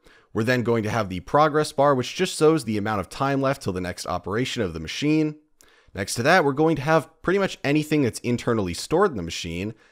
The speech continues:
This could be fluids that are used for operation or that can be used for output. It could be items that are used for operation or items that'll be output. All of that stuff is gonna be directly to the right of the progress bar and can fill up pretty much this entire main section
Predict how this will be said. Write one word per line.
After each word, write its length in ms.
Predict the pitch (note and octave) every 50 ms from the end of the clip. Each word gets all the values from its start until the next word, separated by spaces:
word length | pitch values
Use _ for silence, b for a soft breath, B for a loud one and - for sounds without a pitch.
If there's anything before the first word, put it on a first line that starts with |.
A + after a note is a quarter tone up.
| b b _
This 160 | B2 - -
could 140 | - C#3 A#2
be 240 | A#2+ A#2 A2 G#2 F#2+
fluids 440 | - - - C3 C3+ C3+ B2+ G#2
that 100 | F#2 A#2
are 40 | A2
used 220 | G#2+ G#2 G2 F#2 -
for 120 | - F#2+
operation 600 | F2 F2 - F#2+ A2+ C#3+ D#3 D3+ - D#3+ D#3 C#3
or 160 | - G#2 G#2
that 140 | G2 G2 F#2
can 120 | - G2
be 80 | F2+ F#2
used 220 | F#2 F2+ E2+ -
for 140 | - - - -
output. 540 | A2+ B2+ C3+ - - - C#3+ C#3+ C#3+ - b b b b b -
It 100 | - -
could 100 | - E3+
be 140 | F#3+ F3+ - -
items 300 | D3+ E3+ E3 E3+ D#3+ -
that 120 | D#3+ D3
are 40 | D#3
used 240 | D3+ D3 D3 C#3+ -
for 100 | - C3+
operation 520 | C#3+ C#3 - C#3+ C#3+ C#3+ - - C#3+ A#2
or 260 | - F2+ F2 D2+ - -
items 300 | - C3 C#3 D3 C#3+ B2
that'll 160 | C#3 C3+ C#3
be 140 | B2 C3 -
output. 540 | B2+ C3 C3 - - - C3+ C3+ B2+ - b b b b b b _ -
All 200 | D#3+ F#3+ F#3+ F3+
of 80 | C#3
that 200 | A#2 B2 C3 B2+
stuff 220 | - - C3+ B2 A2+
is 120 | G2+ F2+
gonna 180 | - G#2+ G#2 G2
be 280 | E2+ G2+ G2+ G2+ G2+ -
directly 560 | F#2+ G2 G#2 F#2+ G#2+ B2+ C#3+ - D3 D3 C3
to 200 | - - - A2
the 100 | F#2+ F2+
right 280 | E2 G2 G#2+ A#2+ A#2+
of 80 | - D#2+
the 60 | -
progress 480 | - - C3+ C3+ C#3 B2+ C3+ C#3+ - -
bar 360 | - C#3 C#3 C#3+ C#3+ C#3 C#3 b b b b b b b b
and 240 | - F#3+ G3 G3 G3
can 120 | G#3 F#3
fill 240 | - - - E3 D#3+
up 160 | D#3+ D#3 -
pretty 180 | - D3 D#3 D3+
much 220 | C#3 C#3+ C#3+ -
this 180 | - C3+ - -
entire 480 | B2 A#2 - - - B2 B2+ B2+ B2
main 240 | A2 G#2 G#2 G#2+ F#2
section 640 | F2+ - - D#3 E3 - - - - F#2+ G2+ A2